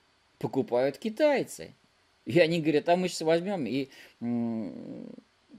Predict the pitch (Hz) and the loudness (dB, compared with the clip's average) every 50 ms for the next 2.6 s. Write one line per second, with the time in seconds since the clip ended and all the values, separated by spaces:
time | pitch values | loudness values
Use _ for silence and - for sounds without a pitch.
0 | - _ _ _ - 175 165 165 160 160 156 160 175 160 143 139 135 131 127 139 | -20 _ _ _ -2 0 4 6 6 6 6 4 0 -2 0 0 0 2 2 2
1 | 139 147 143 123 127 123 127 127 - 117 107 110 127 127 - 123 107 95 98 - | 4 2 0 0 0 -2 -2 -2 0 -2 0 0 -2 -2 -4 -4 -4 -4 -6 -10
2 | - - _ _ - - 165 165 165 143 131 110 | -14 -20 _ _ -4 0 2 2 2 2 0 -4